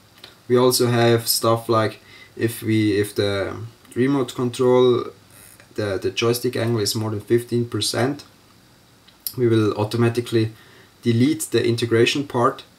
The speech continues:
uh, because we don't need it anymore then.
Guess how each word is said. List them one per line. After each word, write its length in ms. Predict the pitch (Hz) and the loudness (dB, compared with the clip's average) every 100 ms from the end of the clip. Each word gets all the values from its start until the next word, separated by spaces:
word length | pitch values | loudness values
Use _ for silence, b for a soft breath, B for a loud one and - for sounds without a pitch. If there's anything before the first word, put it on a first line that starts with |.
| b b b b b - | b b b b b -10
uh, 320 | 101 101 98 | -6 -4 -4
because 400 | - 104 104 104 | -6 -6 -6 -2
we 100 | 107 | -2
don't 260 | 107 107 107 | 0 -2 0
need 180 | 110 | 0
it 140 | 107 104 | 0 -2
anymore 460 | 98 101 98 95 92 | -2 -2 -2 -2 -2
then. 280 | 92 82 | -2 -6